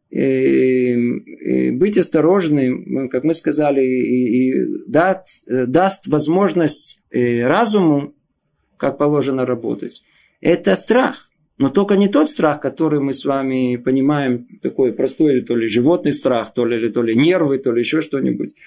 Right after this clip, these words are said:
Это осознанный страх. Это страх, который идёт именно от деятельности разума. Чем больше человек понимает, чем больше раз-, разбирается, чем больше он понимает, тем больше понимает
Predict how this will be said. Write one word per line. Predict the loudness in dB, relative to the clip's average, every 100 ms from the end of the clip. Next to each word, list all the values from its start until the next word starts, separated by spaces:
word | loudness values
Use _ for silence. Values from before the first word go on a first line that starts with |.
| -20 -12
Это | 0 0 2 0
осознанный | 0 0 0 2 0 0
страх. | -6 -10 -12 _ _ _ _ _ _ _ _ _
Это | -2 0
страх, | 2 2 2
который | -2 0 2 2
идёт | 2 2 2 0 -4 -4
именно | 0 4 4 2
от | 2
деятельности | 2 2 0 -2 -2
разума. | -2 -4 -8 -12 -16 _
Чем | 0 2
больше | 2 2 0
человек | 0 0 0 2 0 0 -6 _ _ _
понимает, | -2 0 2 2 0 -4
чем | -2 0
больше | 2 2 0
раз-, | 0 0
разбирается, | -2 -2 -2 0 0 0 0 -4 -8 _ -20 -20 _
чем | -2 0
больше | 2 2 2 0
он | 0
понимает, | 0 2 2
тем | 0 0
больше | 0 0
понимает | 0 0 0 0 0